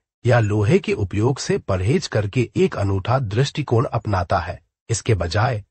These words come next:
परियोजना पारंपरिक निर्माण सामग्री का उपयोग करती है, जो सदियों पुरानी निर्माण प्रथाओं के साथ संरेखित होती है और स्थिरता के प्रतिबद्धता प्रदर्शित करती है। मुख्य मंदिर की संरचना राजस्थान के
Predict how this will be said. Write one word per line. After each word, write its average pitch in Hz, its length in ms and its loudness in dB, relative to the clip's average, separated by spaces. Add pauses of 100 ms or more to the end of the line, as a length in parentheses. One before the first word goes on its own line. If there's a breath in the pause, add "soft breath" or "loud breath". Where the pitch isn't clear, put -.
(380 soft breath)
परियोजना 131 540 4
पारंपरिक 123 680 0
निर्माण 104 420 2
सामग्री 104 500 -2
का 175 140 0
उपयोग 120 360 0
करती 92 340 -2
है, 82 180 -6 (580 soft breath)
जो 120 380 2 (180)
सदियों 117 500 2 (240)
पुरानी 143 360 2
निर्माण 110 480 2 (140)
प्रथाओं 135 440 2
के 202 160 -2
साथ 117 360 0 (180 loud breath)
संरेखित 131 640 2
होती 92 260 -4
है 104 220 -4 (200)
और 120 140 4
स्थिरता 139 500 2
के 127 180 -2
प्रतिबद्धता 113 720 0 (360 soft breath)
प्रदर्शित 131 420 2
करती 98 380 0
है। 82 140 -4 (100)
मुख्य 180 300 -6
मंदिर 123 320 4
की 139 140 0
संरचना 120 560 0
राजस्थान 117 680 0
के 117 240 -2